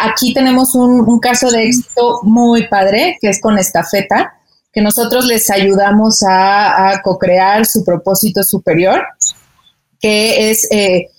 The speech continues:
eh, que, que, que es base para las decisiones que han tomado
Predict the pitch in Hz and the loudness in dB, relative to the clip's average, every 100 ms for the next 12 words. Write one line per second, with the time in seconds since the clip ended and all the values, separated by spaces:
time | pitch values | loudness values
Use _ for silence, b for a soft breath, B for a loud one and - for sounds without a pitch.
0 | b b _ _ _ _ 208 208 208 208 | b b _ _ _ _ -4 -2 -2 -2
1 | 202 - - 220 220 240 233 233 240 240 | -4 -12 -10 -6 -2 0 0 0 -2 0
2 | 233 330 - 208 208 302 - 196 196 196 | 0 0 0 0 0 -2 -2 0 2 2
3 | 190 196 208 - 233 233 226 214 220 214 | 0 0 -2 0 0 0 0 0 0 0
4 | 202 185 180 214 392 | 0 0 0 0 -2